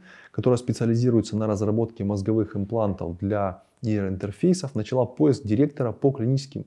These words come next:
испытаниям на людях, сообщает Bloomberg. Ранее Илон Ма-, Илон Маск сообщал в своём, о своём намерении имплантировать имплант в мозг человека в двадцать втором году.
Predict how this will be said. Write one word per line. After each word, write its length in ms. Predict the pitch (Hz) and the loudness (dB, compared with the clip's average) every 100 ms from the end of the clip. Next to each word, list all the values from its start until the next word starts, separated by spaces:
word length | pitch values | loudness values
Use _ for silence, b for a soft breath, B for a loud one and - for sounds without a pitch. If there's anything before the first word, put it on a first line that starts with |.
| - | -14
испытаниям 460 | _ - 135 120 | _ -2 0 2
на 80 | 104 | 2
людях, 460 | 107 113 95 76 - _ | 4 4 4 0 -8 _
сообщает 420 | - - - 117 | -16 -10 -2 0
Bloomberg. 460 | 95 101 92 85 85 _ B B B B B | 2 2 0 -4 -10 _ B B B B B
Ранее 280 | - 208 180 | 4 6 8
Илон 100 | 139 | 6
Ма-, 180 | 135 - | 4 4
Илон 220 | 143 135 | 4 6
Маск 260 | 156 156 - | 4 2 0
сообщал 720 | 120 117 - 160 170 156 131 | 0 0 0 2 6 6 4
в 60 | - | 2
своём, 400 | 113 123 120 110 | -2 0 -2 -4
о 60 | |
своём 240 | 104 123 110 | -2 0 2
намерении 560 | 107 139 165 143 127 | 2 4 4 4 2
имплантировать 720 | 113 110 110 107 147 135 120 b b b b - | 0 0 0 2 4 4 0 b b b b -4
имплант 420 | 104 135 151 139 | 0 2 2 2
в 40 | |
мозг 220 | 113 117 - | 2 0 -2
человека 420 | - 127 147 117 | 2 4 4 2
в 100 | 95 | 2
двадцать 240 | 104 123 - | 2 2 0
втором 320 | 101 104 98 | 0 2 2
году. 380 | 95 85 82 | 2 0 -4